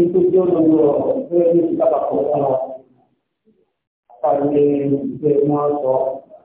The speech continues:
wọ́n ti yanjú ọ̀rọ̀ mi. Wọ́n tó dá sánmà nígbà tó kú orí títí di ẹ̀, wọ́n dá sánmà.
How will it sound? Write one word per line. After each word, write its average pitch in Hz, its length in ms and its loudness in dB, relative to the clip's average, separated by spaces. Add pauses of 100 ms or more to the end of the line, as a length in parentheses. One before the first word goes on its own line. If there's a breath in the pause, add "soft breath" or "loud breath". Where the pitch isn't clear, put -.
(680)
wọ́n 156 120 0
ti 151 200 -4
yanjú 147 360 2
ọ̀rọ̀ 151 300 2
mi. 139 120 0 (1900)
Wọ́n 160 100 -2
tó 165 180 0
dá 165 220 4
sánmà 165 360 0
nígbà 160 440 -4
tó - 160 0
kú 151 160 -2
orí 147 260 2
títí 156 280 -6
di 143 180 0
ẹ̀, 147 140 4 (100)
wọ́n 156 240 0
dá 143 140 2
sánmà. 156 320 0